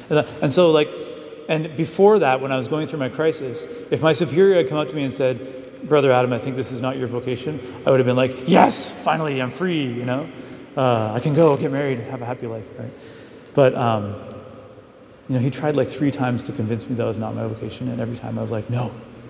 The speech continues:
this is my vocation. I'm sure this is for me. I'm not doubting it." And then he was like, "What happened to you?" <laughs> And I was like, "Well, I did this novena to Saint Therese, and I asked her to give me the grace never to doubt my vocation again."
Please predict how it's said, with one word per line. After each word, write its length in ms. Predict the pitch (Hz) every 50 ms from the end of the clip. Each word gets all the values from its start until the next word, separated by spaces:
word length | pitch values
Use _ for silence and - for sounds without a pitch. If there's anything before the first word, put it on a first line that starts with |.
| - -
this 160 | - 127 110 135
is 120 | 123 113
my 80 | 123 110
vocation. 400 | 104 110 - - - - - - - - - - - - - - - - - - - -
I'm 80 | 113 104
sure 300 | - - - 156 143 135
this 240 | 120 113 - -
is 60 | - -
for 140 | - -
me. 140 | - - - - - - - - - - - - - - - - - - -
I'm 60 | 127
not 200 | 120 120 123 120
doubting 280 | - 120 120 120 123 127
it." 100 | - - - - - - - - - - - - - - - - - - - - - - - - - - -
And 100 | 131 123
then 80 | 117 120
he 80 | 120
was 140 | 117 113 107
like, 180 | 117 120 127 - - - - - - - - - - - - - - - - - - - - - - - -
"What 140 | 127 135
happened 460 | - - - - 123 - 156 120 113 -
to 120 | - -
you?" 200 | - - - - -
<laughs> 40 | - - - - - - - - - - - - - - - - - - - -
And 280 | 220 214 185 127 - -
I 80 | 131
was 100 | 120 113
like, 180 | 127 120 113 -
"Well, 240 | 123 123 131 131 - - - - - -
I 60 | -
did 100 | 127 147
this 140 | 156 127 147
novena 320 | 139 117 120 139 139 131
to 100 | 117 113
Saint 240 | - - 131 120 120
Therese, 500 | - 117 113 117 110 107 113 110 - - - - - - - - -
and 100 | 127 120
I 40 |
asked 260 | 113 - 131 135 131 -
her 60 | 131
to 60 | 123
give 140 | 117 135 123
me 100 | 123 120
the 80 | 120
grace 240 | 113 120 120 113 -
never 180 | 123 120 117 117
to 100 | 120 117
doubt 200 | 117 117 113 110
my 80 | 110
vocation 440 | 107 107 107 107 127 123 - - 113
again." 280 | 107 107 110 113 127